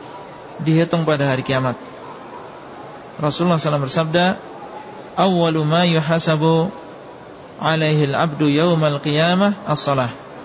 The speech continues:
Fa in saluhat, saluha sa'iru amalih, wa in fasadat, fasada sa'iru amalih." Amalan yang pertama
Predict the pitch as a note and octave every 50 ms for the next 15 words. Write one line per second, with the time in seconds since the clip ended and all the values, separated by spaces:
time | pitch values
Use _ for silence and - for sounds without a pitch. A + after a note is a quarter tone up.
0 | - - - - - - - - - - - - - - - - - - - -
1 | - - - - - - - D3+ D#3 E3 D#3+ D3+ - - F3 F3+ F3+ F3 F#3 G3
2 | F#3+ - - - - - - - - - - - - - - - - - - -
3 | - - - - - - - - E3+ E3+ E3 E3 D#3+ D#3 D3+ D3+ D3 - F3 E3+
4 | D#3 D#3 D3 D3 C3 B2+ C#3+ D#3+ E3+ F3 F3+ F#3+ G#3 G3+ - - - - - -
5 | - - - - - - - - - - - - - - - - D3+ D#3 C#3+ D3+
6 | D3 C3+ - E3 D#3+ - - D#3+ D#3 D#3 D#3+ D#3 - - - - - - - -
7 | - - - - - - - - - - - - E3 D#3+ D3+ - D3+ C#3+ C#3+ C3+
8 | - D#3 D3+ C#3+ C#3+ C#3 C3+ G#2 B2 B2+ B2 A#2+ A#2+ A#2 A#2 - - - - -
9 | - - - - - - - - - - - - - - - - - - - G3
10 | D#3 D3+ D#3+ F3 F#3 F#3+ F3+ F3 E3+ E3 E3 D#3+ D#3+ F3 E3+ E3 E3+ E3+ E3+ E3+
11 | G3+